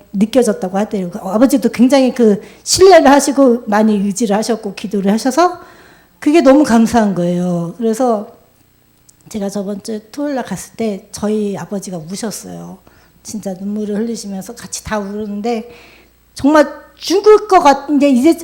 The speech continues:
잘못하면 죽었구나. 나는 이제 죽은 목숨이다.라고 생각을 했는데 소원이 하나 있다면 한 삼 년 더 사는 거. 그렇게 했는데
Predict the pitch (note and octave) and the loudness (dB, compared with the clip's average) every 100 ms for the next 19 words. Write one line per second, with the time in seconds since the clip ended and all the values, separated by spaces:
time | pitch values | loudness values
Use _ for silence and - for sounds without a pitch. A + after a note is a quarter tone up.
0 | - - A#3 A3+ B3 A3 A3 C4 - F3+ | -10 0 0 2 0 0 2 2 2 -6
1 | D#3 D#3+ - - G#3 A#3+ G#3+ G#3+ - G#3 | -6 -8 -12 -2 2 4 2 0 -2 2
2 | B3+ G#3+ A3 F#3 F3+ F3+ F#3+ F#3+ G3 C#4 | 4 2 -4 -8 -4 -2 -2 -2 2 4
3 | C4+ B3 D#4 D#4 A#3+ A3 G#3+ G3+ - _ | 4 4 4 2 2 2 2 -2 -10 _
4 | F4 F#4+ F4+ C#4+ C4+ B3+ A#3+ G#3 G#3 B3 | 4 6 6 4 4 2 2 -2 0 0
5 | - D4 D#4 C#4+ C4 G#3+ G3+ G#3 C4+ C4 | 0 2 4 2 0 -4 -4 0 0 0
6 | F3+ E3+ F3+ F3+ _ _ _ _ _ - | -2 -4 -4 -10 _ _ _ _ _ -4
7 | B3 B3+ B3+ C4+ D4 C4+ A#3 B3 B3 A#3 | -2 0 0 2 2 2 4 4 2 -2